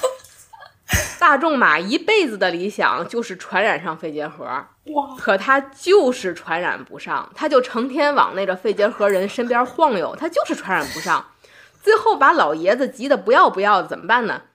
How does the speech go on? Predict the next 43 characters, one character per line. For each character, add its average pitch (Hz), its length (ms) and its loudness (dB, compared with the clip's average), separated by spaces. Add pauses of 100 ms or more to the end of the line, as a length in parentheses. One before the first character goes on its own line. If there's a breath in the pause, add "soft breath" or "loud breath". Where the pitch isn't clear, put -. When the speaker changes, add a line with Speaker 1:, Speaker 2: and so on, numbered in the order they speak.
Speaker 1:
他 - 140 -8
就 262 120 -2
说 285 420 0 (320 soft breath)
：“我 190 160 2
就 339 340 4
有 175 160 4
结 180 180 2
核， 180 380 0 (560 loud breath)
我 196 140 -2
不 440 160 4
管， 240 360 4 (120)
反 240 280 0
正 349 120 4 (140)
我 233 120 4
就 370 120 2
有 269 140 4
肺 285 180 2
结 262 140 2
核， 233 200 0 (180)
我 220 140 2
是 427 120 4
个 427 140 2
大 370 240 0
才 320 260 0
子。” 214 360 0 (420 loud breath)
Speaker 2:
太 359 220 2
搞 311 200 4
笑 311 360 4
了。 294 120 -4
Speaker 1:
都 240 140 2
想 202 360 0
瞎 240 280 4
了 220 120 4
心 269 400 2
了。 - 260 0 (100)
Speaker 2:
可 277 160 4
见 320 220 4
他 330 160 4
体 254 240 -8
格 226 180 0
太 320 320 4
好 214 220 0
了。 202 160 2